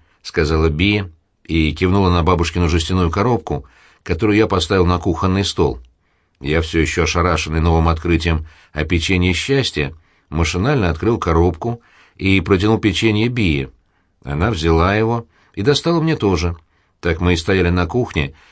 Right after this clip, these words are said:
угощая друг друга печеньем. Немного глупо как-то.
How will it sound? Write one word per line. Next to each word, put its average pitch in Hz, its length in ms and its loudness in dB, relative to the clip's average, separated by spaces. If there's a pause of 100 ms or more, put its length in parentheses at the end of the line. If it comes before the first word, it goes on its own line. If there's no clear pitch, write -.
(100)
угощая 92 460 0
друг 90 200 2
друга 85 240 4
печеньем. 73 640 -2 (480)
Немного 73 500 -2
глупо 82 320 0
как-то. 67 440 -6